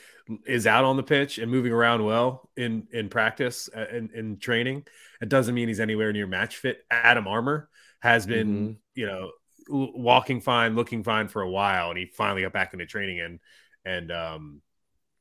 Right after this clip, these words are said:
Speaker 1: was, was, uh, not available, um,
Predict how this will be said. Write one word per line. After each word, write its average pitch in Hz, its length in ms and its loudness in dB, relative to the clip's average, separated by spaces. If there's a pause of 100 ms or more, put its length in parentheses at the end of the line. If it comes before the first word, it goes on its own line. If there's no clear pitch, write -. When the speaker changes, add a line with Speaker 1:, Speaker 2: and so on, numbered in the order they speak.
(400)
Speaker 1:
was, 95 520 -6 (120)
was, 92 300 -10
uh, 87 380 -6 (1900)
not 123 380 4
available, 120 640 2 (640)
um, 131 640 -2